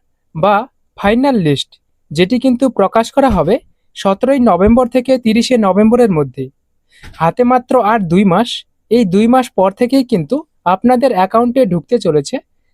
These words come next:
বাংলা আবাস যোজনা প্রকল্পের প্রথম কিস্তি ষাট হাজার টাকা। তো এই আপডেটটুকু আপনাদের দেওয়ার ছিল। যদি ভিডিওটি ভালো লাগে অবশ্যই লাইক করবেন,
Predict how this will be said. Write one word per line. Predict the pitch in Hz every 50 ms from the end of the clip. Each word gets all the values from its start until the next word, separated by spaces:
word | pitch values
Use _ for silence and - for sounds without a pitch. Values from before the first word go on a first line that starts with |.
| _ _
বাংলা | 160 165 180 202 226 240 254 262 247 - -
আবাস | 226 185 185 220 233 247
যোজনা | 202 247 247 254 262 262 254
প্রকল্পের | 247 262 247 - - 247 240 269 254 247
প্রথম | - - - - - 233 254 240
কিস্তি | - 190 160 - - _ 302 339 - _ _
ষাট | - - 208 190 196 196
হাজার | 202 202 240 226 - -
টাকা। | 165 147 - - - - _ _ _ _ _ _ - _ _ _ _ _
তো | 277 254 240 285 - _ _ _ _
এই | 214 254 247
আপডেটটুকু | 208 180 180 175 185 233 240 - 269 254 - 262
আপনাদের | 214 196 - - 226 233 220 247 240 196
দেওয়ার | 170 165 165 190 220
ছিল। | 226 - - 160 190 269 - - _ _ _ _ _
যদি | 175 185 226 220 285 285
ভিডিওটি | 226 196 196 196 240 247 226 254 240
ভালো | 180 170 175 208
লাগে | 233 220 208 214 226
অবশ্যই | 202 190 185 220 226 - - 254 240 196
লাইক | 175 175 175 -
করবেন, | - 170 165 202 233